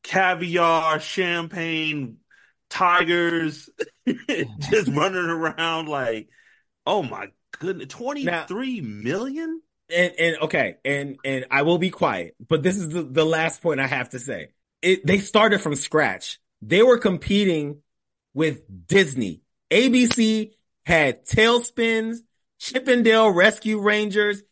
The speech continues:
Speaker 2: and the Gummy Bears. They were like, they looked at that and were like,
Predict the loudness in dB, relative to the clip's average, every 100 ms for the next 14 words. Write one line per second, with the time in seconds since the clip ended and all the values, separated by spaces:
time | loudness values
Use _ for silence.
0 | _ -2 0 0 0 2 2 2 4 4
1 | 2 -8 _ _ 0 2 4 4 2 0
2 | -2 -4 -4 -2 -4 -4 -4 -4 -4 -4
3 | -2 -2 -4 -10 -10 -6 -4 -6